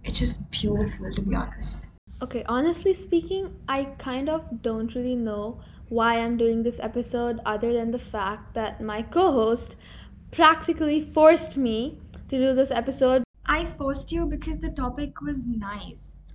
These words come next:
Speaker 1: alright?
Speaker 2: I'm the kind of person that needs song recommendations. And yeah, you know what? Yeah, let's just move on. So the songs that I listen, like, my top three songs that I listen to when I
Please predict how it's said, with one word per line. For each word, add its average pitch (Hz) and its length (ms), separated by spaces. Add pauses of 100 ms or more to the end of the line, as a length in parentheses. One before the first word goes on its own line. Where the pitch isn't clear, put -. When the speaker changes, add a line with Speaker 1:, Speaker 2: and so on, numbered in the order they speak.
Speaker 1:
alright? 240 460 (440)
Speaker 2:
I'm 285 240
the 415 80
kind 349 260
of 359 180
person 339 500
that 294 320
needs 247 840
song 220 400
recommendations. 214 1300 (300)
And 226 320 (100)
yeah, 214 380
you 269 80
know 294 140
what? 262 220
Yeah, 220 180
let's 254 240
just 285 120
move 240 180
on. - 200 (520)
So 349 140
the 370 80
songs 370 400
that 427 160 (180)
I 233 160
listen, 247 340
like, 254 200
my 262 160
top 285 340
three 302 180
songs 262 340
that 269 100
I 262 80
listen 254 320
to 247 120
when 240 300
I 233 300